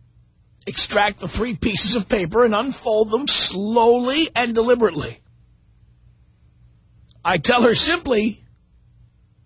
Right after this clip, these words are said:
"You're screwed." Her look doesn't change. There is no way she can fathom what I have prepared. I continue.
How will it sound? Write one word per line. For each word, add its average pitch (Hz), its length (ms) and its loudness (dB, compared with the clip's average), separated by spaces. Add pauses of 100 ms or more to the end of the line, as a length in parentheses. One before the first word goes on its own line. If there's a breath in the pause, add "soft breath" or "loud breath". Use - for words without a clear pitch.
(920)
"You're 285 320 2
screwed." 262 1200 2 (3000)
Her 247 180 2
look 254 220 0
doesn't 143 340 0
change. - 760 -4 (760 loud breath)
There 180 160 -2
is 151 160 -2
no 269 240 6
way 240 260 4
she - 180 0
can 139 160 -6
fathom 220 480 0
what 220 120 -2
I 180 140 0
have 196 120 0
prepared. - 560 -8 (640 loud breath)
I 214 160 2
continue. 208 540 0